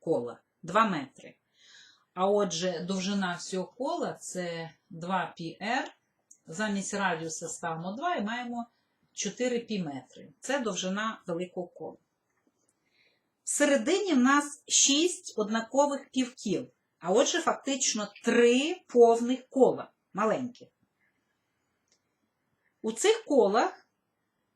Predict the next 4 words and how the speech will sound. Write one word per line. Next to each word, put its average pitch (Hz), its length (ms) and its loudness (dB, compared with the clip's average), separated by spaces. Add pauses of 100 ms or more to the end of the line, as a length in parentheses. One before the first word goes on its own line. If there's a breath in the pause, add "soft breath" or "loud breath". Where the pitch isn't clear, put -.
(460)
два 240 240 8
метри — 254 640 2 (640)
це 269 180 0
діаметр 226 640 4